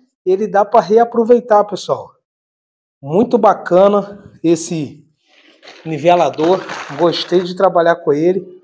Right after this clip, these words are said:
tá? Ele vem, quando você compra, ele vem com a chavinha, tá? Ele vem com a chavinha, ela tá t-, utilizando.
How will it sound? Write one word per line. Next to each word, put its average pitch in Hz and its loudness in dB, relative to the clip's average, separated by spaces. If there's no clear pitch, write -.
tá? 143 -2
Ele 156 -4
vem, 165 -2
quando 160 0
você 160 -2
compra, 160 0
ele 156 -2
vem 160 -2
com 180 0
a 170 4
chavinha, 175 -2
tá? 143 -8
Ele 127 -12
vem 139 -8
com 151 -6
a 156 -4
chavinha, 156 -6
ela 135 -10
tá 143 -6
t-, - -20
utilizando. 143 -10